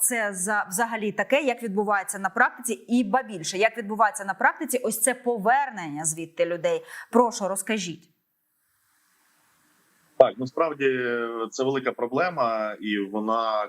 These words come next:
Speaker 2: комплексна. Тут потрібно розбирати кожен випадок окремо. Немає якоїсь такої загальної причини, через що, е, люди залишають, е, с-, е, самовільно залишають військову частину, так? І,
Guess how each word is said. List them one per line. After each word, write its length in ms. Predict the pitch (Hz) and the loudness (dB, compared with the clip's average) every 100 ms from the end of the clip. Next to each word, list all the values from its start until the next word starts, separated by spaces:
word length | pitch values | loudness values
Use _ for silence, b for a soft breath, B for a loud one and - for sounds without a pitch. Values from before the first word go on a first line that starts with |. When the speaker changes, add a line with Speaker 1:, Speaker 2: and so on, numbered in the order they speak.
| - | -4
Speaker 2:
комплексна. 1000 | 123 156 139 131 - 120 113 107 101 98 - | -4 -2 -2 0 0 2 2 2 0 -2 -6
Тут 180 | 101 - | -12 -8
потрібно 540 | 101 110 107 101 98 | -6 0 2 2 2
розбирати 520 | 95 98 - 107 104 98 | 0 -2 0 0 -2 -4
кожен 280 | 110 101 98 | -4 -4 -4
випадок 420 | 95 - 95 175 | -2 0 -2 -2
окремо. 380 | 92 117 147 113 | -2 0 0 -2
Немає 280 | 92 104 92 | -2 0 0
якоїсь 320 | - 90 87 | -2 -4 -6
такої 240 | - 90 | -4 -2
загальної 460 | 87 92 98 92 92 | 0 2 2 -2 -6
причини, 420 | 95 95 151 131 | -4 -2 -2 -2
через 260 | - 95 87 | -4 -4 -6
що, 300 | - 110 - b b b _ _ - | -2 -2 -2 b b b _ _ 2
е, 460 | 90 92 92 92 92 | 2 2 -2 -4 -4
люди 540 | 95 104 101 95 87 | -2 0 0 0 -2
залишають, 800 | 85 101 101 113 95 85 80 - 90 | -2 -4 0 2 2 0 -6 -8 -6
е, 520 | 87 87 87 87 85 82 76 - _ _ _ _ _ | -2 -2 -2 -4 -4 -4 -6 -12 _ _ _ _ _
с-, 200 | - - 104 | -6 2 4
е, 240 | 101 95 | 4 -2
самовільно 520 | - 135 143 143 107 | -2 -2 0 0 -2
залишають 440 | 101 104 104 98 95 | -2 -2 0 0 0
військову 380 | 104 - 101 | -4 0 0
частину, 480 | 98 107 - 196 147 | 0 -4 -4 0 0
так? 320 | 101 123 - _ _ _ _ _ _ - | 2 0 0 _ _ _ _ _ _ 0
І, 80 | - | 4